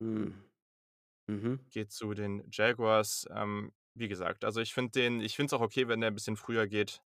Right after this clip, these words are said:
Speaker 2: Ich mag den, und eigentlich, es gibt jetzt gerade hier an der Stelle schon auch noch einige Edge-Spieler, die in dieser Gegend oder ein bisschen früher gehen können. Auch ein Jalen Phillips zum Beispiel ist spannend. Ich hab O-, Ojulari noch einen Tacken höher.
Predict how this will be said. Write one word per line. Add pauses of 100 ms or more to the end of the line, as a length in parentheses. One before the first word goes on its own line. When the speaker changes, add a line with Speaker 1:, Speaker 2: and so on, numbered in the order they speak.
(340)
Speaker 2:
Ich
mag
den,
und
eigentlich,
es
gibt
jetzt
gerade
hier
an
der
Stelle
schon
auch
noch
einige
Edge-Spieler,
die
in
dieser
Gegend
oder
ein
bisschen
früher
gehen
können.
Auch
ein
Jalen
Phillips
zum
Beispiel
ist
spannend. (600)
Ich
hab
O-, (140)
Ojulari
noch
einen
Tacken
höher.